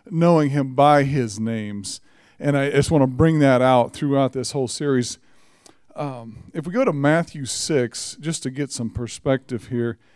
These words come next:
Jesus actually taught us how to pray. And in that, um,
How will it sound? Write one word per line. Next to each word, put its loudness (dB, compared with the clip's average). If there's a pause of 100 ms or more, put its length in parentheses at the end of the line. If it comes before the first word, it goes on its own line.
(260)
Jesus -2 (100)
actually -2 (640)
taught 6
us 2 (200)
how 2
to -2
pray. -4 (200)
And 0
in 4
that, 0
um, -10